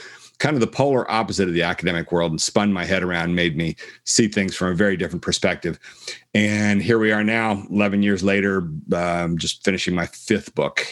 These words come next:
and now working up to my neck with science and environmental folks and more in the business world as well, and a little bit in the political world. So just all, the stuff that I've kind of put together is applicable to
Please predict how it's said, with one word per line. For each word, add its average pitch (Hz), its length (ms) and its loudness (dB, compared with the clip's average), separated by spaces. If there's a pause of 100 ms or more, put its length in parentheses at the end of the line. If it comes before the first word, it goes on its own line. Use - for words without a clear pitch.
and 82 640 0
now 95 300 2
working 92 580 -2
up 85 160 -4
to 92 100 0
my 87 160 0
neck 90 380 -2
with 87 180 0
science 95 560 -2
and 95 240 2 (360)
environmental 113 480 2
folks 107 360 0
and 113 160 4
more 120 220 2
in 113 80 2
the 104 60 2
business 120 440 2
world 117 280 4
as 98 120 -2
well, 110 360 2
and 101 260 2
a - 20 -2
little 101 160 2
bit 101 120 2
in - 60 -8
the 90 60 -6
political 104 460 2
world. 98 400 0 (300)
So 95 400 2
just 98 380 0
all, - 260 0
the 107 180 4
stuff 110 360 0
that 107 120 2
I've 104 460 0 (220)
kind 104 180 2
of - 40 -4
put 95 140 0
together 92 380 0
is 85 160 -4
applicable 85 460 0
to 80 280 -2